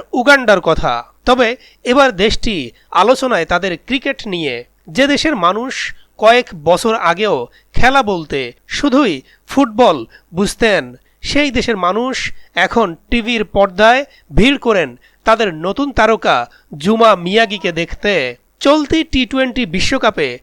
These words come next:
প্রথমবার খেলতে নামবে আফ্রিকার এই দেশটি। সেখানে দলের বোলিং আক্রমণকে নেতৃত্ব দেবেন এই মিয়াগি।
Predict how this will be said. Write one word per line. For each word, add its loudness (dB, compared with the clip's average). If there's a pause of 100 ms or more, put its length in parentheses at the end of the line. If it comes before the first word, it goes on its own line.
(200)
প্রথমবার 2
খেলতে -2
নামবে 0 (260)
আফ্রিকার 0 (260)
এই -4
দেশটি। -4 (220)
সেখানে 0 (100)
দলের 2
বোলিং 0
আক্রমণকে -2 (280)
নেতৃত্ব -2
দেবেন 0 (240)
এই -4 (220)
মিয়াগি। -4